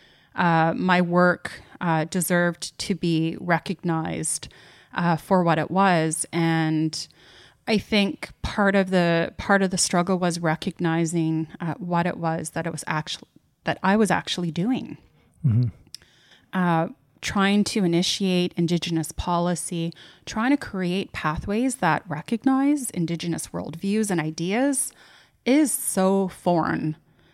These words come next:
Speaker 1: to our general Canadian society. Uh, they're not incompatible, but they're definitely foreign. And I spent a lot of my time trying to explain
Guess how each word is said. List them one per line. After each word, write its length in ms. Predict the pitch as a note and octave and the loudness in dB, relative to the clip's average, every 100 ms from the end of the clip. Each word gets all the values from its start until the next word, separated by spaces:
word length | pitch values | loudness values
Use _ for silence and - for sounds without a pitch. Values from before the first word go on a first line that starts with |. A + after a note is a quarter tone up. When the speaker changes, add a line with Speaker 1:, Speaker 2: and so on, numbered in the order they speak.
| _ | _
Speaker 1:
to 640 | - F#3+ F3 F3 E3+ E3 - - | -6 -2 0 2 0 -2 -6 -2
our 380 | F3 E3 E3+ E3 | 2 2 0 -4
general 480 | - E3+ F3 E3+ | -2 0 2 0
Canadian 560 | E3 - F3 E3 E3 D#3+ | -2 -2 0 2 2 0
society. 800 | - D#3+ - D#3+ E3 D#3 D3 E3 _ - - _ - | -2 -6 -4 -4 -6 -8 -10 -12 _ -20 -20 _ -4
Uh, 300 | F3 E3+ - | 0 0 0
they're 120 | F#3+ F#3 | 0 2
not 500 | F#3 F#3+ F#3+ - - _ _ F#3+ | 4 2 0 -6 -20 _ _ 0
incompatible, 1040 | G3 - A3+ - G#3+ A3 A3+ A#3+ C#4+ D4+ _ _ _ _ | 0 0 -2 0 0 2 2 2 2 0 _ _ _ _
but 240 | F#3+ F3+ - | 2 2 2
they're 120 | F3 | 0
definitely 640 | F3 G3 A#3 G3 F3+ E3+ | 2 0 0 -2 -2 -4
foreign. 680 | D3+ - F3+ G3 - - D#3 - _ | -4 -6 -4 -2 -4 -8 -12 -16 _
And 100 | F#3+ | -2
I 60 | F#3 | -2
spent 300 | - A#3 A#3+ | 0 -2 0
a 60 | G#3 | -2
lot 280 | F3 E3+ | 0 -2
of 60 | F#3+ | 0
my 160 | F3+ F3 | -2 -4
time 520 | - E3 F3 F#3 F3 _ _ _ | -6 -6 -6 -6 -8 _ _ _
trying 280 | - F#3+ G3 | -6 -2 -2
to 100 | F#3+ | -2
explain 800 | - - - E3+ E3 D#3+ D#3+ | -6 -10 -6 -2 0 0 -4